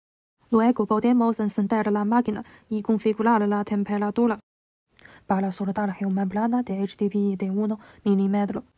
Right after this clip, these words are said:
trescientos sesenta grados centígrados podrían ser suficientes. Este es el botón para disminuir la temperatura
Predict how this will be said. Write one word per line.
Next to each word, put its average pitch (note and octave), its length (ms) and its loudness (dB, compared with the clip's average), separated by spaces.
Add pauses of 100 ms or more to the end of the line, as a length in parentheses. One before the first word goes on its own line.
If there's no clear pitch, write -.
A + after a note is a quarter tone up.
(280)
trescientos A#3 720 0
sesenta A#3 480 0
grados G3+ 460 -4
centígrados G#3 840 -2 (220)
podrían G#3 400 0
ser G3+ 200 0
suficientes. G#3 760 -4 (440)
Este A3 280 -6
es G3+ 220 -6
el G3 160 -4
botón G3 300 -6
para G3 220 -6
disminuir G3 680 -4
la F#3 120 -4
temperatura F#3+ 560 -6